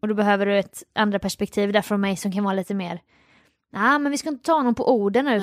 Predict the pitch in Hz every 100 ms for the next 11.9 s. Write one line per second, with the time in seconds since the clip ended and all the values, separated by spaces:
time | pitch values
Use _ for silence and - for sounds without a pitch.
0 | 202 220 214 220 240 262 208 - - 214
1 | - 277 302 349 302 - 330 302 208 196
2 | - - 214 226 302 311 240 202 196 180
3 | 226 196 180 175 196 180 196 233 226 233
4 | 226 214 220 226 269 370 - - 330 311
5 | 269 240 240 233 220 214 208 208 208 202
6 | 190 202 - 214 202 220 339 - - -
7 | - - _ - 226 208 180 180 175 175
8 | - 214 180 151 - 240 - - 196 208
9 | 277 - 226 285 214 214 214 185 415 262
10 | 320 359 349 - - - 427 - - 254
11 | 277 - - - 294 269 233 214